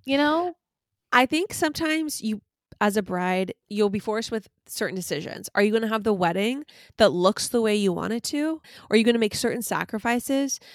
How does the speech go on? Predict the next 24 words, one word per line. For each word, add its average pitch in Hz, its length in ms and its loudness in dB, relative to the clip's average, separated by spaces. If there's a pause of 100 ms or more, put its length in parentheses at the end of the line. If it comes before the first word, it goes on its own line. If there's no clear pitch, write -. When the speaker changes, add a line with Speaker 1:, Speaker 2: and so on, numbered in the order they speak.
(140)
Speaker 2:
so 226 120 2
people 220 420 2
aren't 170 420 -2 (440)
going 185 320 4
up 165 240 0
a 185 60 0
hundred 175 420 -4
million 165 300 -6
stairs 165 680 -4 (300)
to 185 340 6
this 175 180 -2
very 156 320 0
s-, 170 100 -8
specific - 840 -4
place? - 440 -8 (320)
I 349 80 6
don't 247 160 2
know. 143 180 -2 (480)
Speaker 1:
Lauren, 208 460 8
as 233 160 8
we 254 80 12
made 262 240 10
our 311 100 12
descent 220 720 4